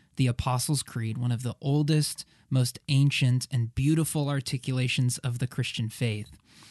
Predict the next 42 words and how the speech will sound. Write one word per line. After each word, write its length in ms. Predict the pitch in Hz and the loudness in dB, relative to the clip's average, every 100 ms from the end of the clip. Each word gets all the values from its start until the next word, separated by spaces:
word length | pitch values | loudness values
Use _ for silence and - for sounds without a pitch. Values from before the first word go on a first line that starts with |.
| - | -4
We 200 | 143 160 | 2 4
realize 560 | 151 160 160 143 127 - _ _ _ _ | 4 2 2 2 0 -2 _ _ _ _
when 300 | 143 170 185 | -2 2 4
we 100 | 190 | 4
confess 480 | - 156 - 147 - | 4 2 2 -4 -4
that, 340 | - - - _ _ _ _ - | -8 -12 -14 _ _ _ _ -4
"I 180 | 127 127 | 0 2
believe 360 | 127 123 123 113 | 2 4 4 2
in 100 | 110 | 0
God 260 | 117 120 | 0 -2
the 60 | 113 | -4
Father 380 | - 123 117 113 | -2 -2 0 0
Almighty, 400 | 117 117 117 107 | 0 2 0 0
maker 320 | 117 120 117 | 0 0 -2
of 80 | 110 | -2
heaven 300 | 120 113 107 | -2 -2 -2
and 120 | 113 | -2
earth," 200 | 117 - | -2 -4
et 80 | - | -8
cetera, 300 | - 117 110 | -4 -4 -4
et 100 | 113 | -4
cetera. 460 | - 147 135 82 - _ - - - - _ - | 0 0 0 -4 -14 _ -20 -20 -20 -20 _ 2
When 140 | 147 | 6
we 100 | 151 | 6
confess 380 | 139 127 147 - | 4 2 2 0
that, 240 | 117 110 _ - | -2 -4 _ -2
many 440 | 123 127 151 156 | 2 6 6 4
questions 840 | - - 202 233 - 127 117 123 - | 0 -8 -4 -4 -2 0 2 0 -2
arise 540 | 131 127 127 117 117 | -2 -2 -2 -2 -4
just 340 | - 131 120 - | -4 -4 -4 -4
from 240 | 131 123 | -2 0
the 80 | 117 | -2
creed 320 | - - 107 | -4 -4 -2
alone. 540 | 104 113 147 110 117 - _ - | -2 2 2 2 -4 -10 _ -2
Well, 180 | 139 131 | 2 2
this 240 | 151 - | 2 2
week, 200 | 135 - _ _ _ _ _ - - | 0 -2 _ _ _ _ _ -4 2
we 100 | 165 | 4
come 200 | 170 185 | 4 4
to 80 | 196 | 2
the 100 | 196 | 2
confession, 580 | 139 123 127 - 123 | 2 2 0 0 -2